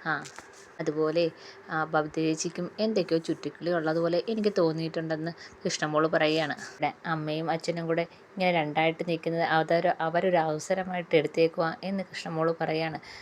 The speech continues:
ബബി-, ബബിത ചേച്ചി ബബിത ചേച്ചിയുടെ രീതിയിൽ, രോഹിയേട്ടൻ രോഹിയേട്ടൻ്റെ രീതിയിൽ നടക്കുകയാണെന്ന് കൃഷ്ണമോൾ പറയുകയാണ്. അപ്പം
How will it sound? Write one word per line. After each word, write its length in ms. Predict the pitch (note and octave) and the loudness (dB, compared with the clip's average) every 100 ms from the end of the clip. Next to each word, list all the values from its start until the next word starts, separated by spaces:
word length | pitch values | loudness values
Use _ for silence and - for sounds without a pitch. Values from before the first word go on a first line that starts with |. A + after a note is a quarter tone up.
| - - | -20 -2
ബബി-, 320 | D#3 D3 D3 D3+ | 2 2 0 -2
ബബിത 320 | D3+ D3 D3+ | 2 0 0
ചേച്ചി 300 | D3 D3+ - | 0 0 -2
ബബിത 240 | F3 E3+ E3+ | 0 2 2
ചേച്ചിയുടെ 340 | E3+ F3+ F3+ | 0 0 2
രീതിയിൽ, 380 | F3 E3 E3+ E3+ E3+ | 2 2 0 0 2
രോഹിയേട്ടൻ 440 | G3 G#3 D#3+ D#3+ | 4 6 4 2
രോഹിയേട്ടൻ്റെ 580 | E3 D3+ E3 E3 E3+ E3+ | 2 4 2 0 -2 0
രീതിയിൽ 380 | D#3+ D3+ D#3+ E3 | 0 0 0 -2
നടക്കുകയാണെന്ന് 600 | E3+ D3+ D3+ E3+ D#3 D#3 E3 | -2 -4 -2 -2 -4 -4 -4
കൃഷ്ണമോൾ 460 | F#3 - E3+ D#3 | -6 -4 -4 -2
പറയുകയാണ്. 500 | E3 D#3+ D#3 E3 D#3 - - - - - | -2 -2 -2 -2 -6 -10 -18 -20 -20 -16
അപ്പം 280 | - E3 | -8 -4